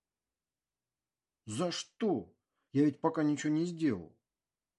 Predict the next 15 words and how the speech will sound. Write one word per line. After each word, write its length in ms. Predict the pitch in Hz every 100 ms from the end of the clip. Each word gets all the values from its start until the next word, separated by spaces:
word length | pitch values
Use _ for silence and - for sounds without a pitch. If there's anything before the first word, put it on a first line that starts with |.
| _ _ _ _
в 60 | -
своей 200 | 113 110
нерешительной 580 | 110 123 127 127 113 101
манере 400 | 104 123 160 139
промямлил 720 | 110 104 104 120 120 107 104
замначальника 760 | 110 117 113 113 113 101 -
оперчасти. 580 | 104 - - 98 - _ _ _ _ _ _ _ _ _ _ _ _ _ _ _ _ _ _ _ _ _ -
"А 80 |
кто 260 | 143 - 147
пытается 500 | - 101 107 101 98
пришить 400 | - 113 - 131
мне 100 | 110
сразу 340 | - 135 127
две 160 | 104 113
статьи?" 480 | 113 117 113 90